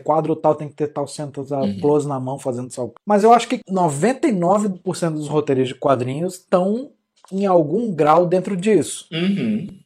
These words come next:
Speaker 1: Um bom roteirista, o que você tá falando, é ele sabe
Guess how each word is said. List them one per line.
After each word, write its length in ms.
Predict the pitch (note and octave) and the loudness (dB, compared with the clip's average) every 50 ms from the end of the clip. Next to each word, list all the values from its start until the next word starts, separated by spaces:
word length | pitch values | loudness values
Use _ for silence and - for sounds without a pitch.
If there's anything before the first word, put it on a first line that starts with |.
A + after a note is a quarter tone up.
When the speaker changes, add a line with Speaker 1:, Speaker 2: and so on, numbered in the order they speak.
| _ - | _ -8
Speaker 1:
Um 160 | D#3 C#3+ C#3 | -6 -4 -4
bom 240 | B2 A#2+ C3 C#3+ D#3+ | -4 0 0 0 2
roteirista, 720 | D#3 E3+ E3 E3+ D#3 C3+ C3 D3+ G3+ G3+ - G3+ D#3+ C#3+ | 4 2 2 4 4 2 4 4 2 2 2 2 4 4
o 140 | C3+ B2+ A#2+ | 4 2 0
que 100 | - - | -4 -6
você 80 | - D#3 | -6 -4
tá 160 | D3+ C#3+ C#3+ | -2 -2 -2
falando, 560 | - - C3+ B2+ C3 C#3 D#3+ F#3+ F#3 E3+ D#3+ | 0 0 0 0 0 -2 -2 0 2 4 6
é 380 | D3+ D#3 D#3 E3 F3+ F#3 F3+ - - | 6 8 6 6 6 4 0 -2 -4
ele 320 | - C3+ C#3 C#3 D3+ E3+ D#3+ | -2 0 0 2 2 0 0
sabe 1200 | - - - - C#3+ C#3+ E3+ E3+ F3 F#3+ G3+ G3 G3 G3 G3 F3+ E3 C#3+ C3+ A#2+ A2+ G2+ - | -2 -2 -2 0 0 2 2 0 0 0 0 0 0 0 2 2 2 2 2 0 -2 -6 -8